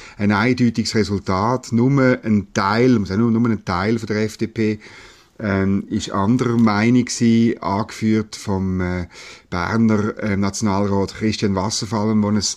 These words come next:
Fulminanzvotum für die Wissenschaftlichkeit und die Wissenschaft und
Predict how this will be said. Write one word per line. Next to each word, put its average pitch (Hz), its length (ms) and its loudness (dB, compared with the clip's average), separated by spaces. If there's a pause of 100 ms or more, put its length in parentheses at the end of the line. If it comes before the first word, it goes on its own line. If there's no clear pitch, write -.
(280)
Fulminanzvotum 131 1400 2
für 110 260 -2
die 104 200 -6
Wissenschaftlichkeit 117 1200 0
und 92 220 -6
die 104 60 -2
Wissenschaft 113 720 -4
und 98 200 -10